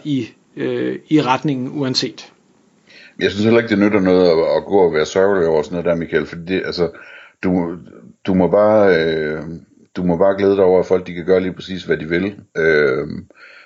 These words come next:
Speaker 2: og så kan du jo samtidig glæde dig over, at verden er så stor, så der er, der er også masser af mennesker, som, øh, ser på verden, som du ser på den. Altså, så det, det, det, det synes jeg ikke, øh,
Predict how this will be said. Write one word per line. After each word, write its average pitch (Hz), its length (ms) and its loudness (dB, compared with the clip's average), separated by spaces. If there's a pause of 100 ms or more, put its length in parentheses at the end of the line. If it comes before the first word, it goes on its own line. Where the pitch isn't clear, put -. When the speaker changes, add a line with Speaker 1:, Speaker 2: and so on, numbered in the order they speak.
(180)
Speaker 2:
og 85 80 0
så 101 100 0
kan 87 80 -6
du 87 60 2
jo 80 60 4
samtidig 90 520 0
glæde 87 180 2
dig 87 80 4
over, 82 200 4
at 78 60 0
verden 85 280 2
er 82 80 -2
så 85 120 -12
stor, 92 240 -2
så 82 100 -6
der 78 100 -2
er, 78 300 0 (420)
der 87 60 4
er 80 40 4
også 95 180 2
masser 87 240 2
af 82 80 2
mennesker, 85 300 -4
som, 78 220 -6
øh, 73 360 -2 (120)
ser 87 380 2
på 76 60 -4
verden, 78 280 2
som 82 140 -8
du 98 140 -4
ser 90 200 0
på 76 240 0
den. 73 260 -8
Altså, 76 280 -4 (680)
så 73 340 2 (300)
det, 90 240 0 (180)
det, 67 120 -10 (420)
det, 92 200 -2
det 104 100 2
synes 95 180 0
jeg 92 80 4
ikke, 95 200 2
øh, 76 340 2